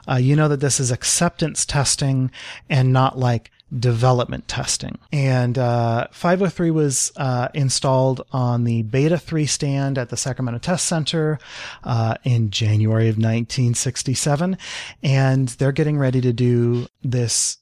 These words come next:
you know, full duration burn and ju-, just do, like, a total pretend mission. And what's a little confusing about this is that the countdown is not related to when the S four B ignites.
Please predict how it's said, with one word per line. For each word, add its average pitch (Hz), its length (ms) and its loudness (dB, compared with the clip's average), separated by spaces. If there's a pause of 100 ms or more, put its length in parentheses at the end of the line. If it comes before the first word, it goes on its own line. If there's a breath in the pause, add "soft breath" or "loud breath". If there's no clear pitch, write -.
you 127 120 0
know, 104 160 -2
full 160 320 0
duration 139 560 0
burn 120 520 0 (120)
and 117 500 0
ju-, 131 220 -2
just 127 320 0
do, 131 140 2
like, 117 180 0
a 110 180 0 (180)
total 156 300 4
pretend 135 560 0
mission. - 480 -6 (480 loud breath)
And 165 120 0
what's 185 180 2
a 196 40 2
little 214 180 2
confusing 220 420 2
about 135 220 2
this 135 200 0
is 131 160 0
that 147 220 -2
the 135 180 -4
countdown 147 840 -2 (120)
is 135 420 0
not 131 420 0
related 135 840 0
to 143 420 2
when 123 520 2
the 131 260 -2
S 127 260 0
four 131 320 0
B 113 480 0
ignites. 147 640 0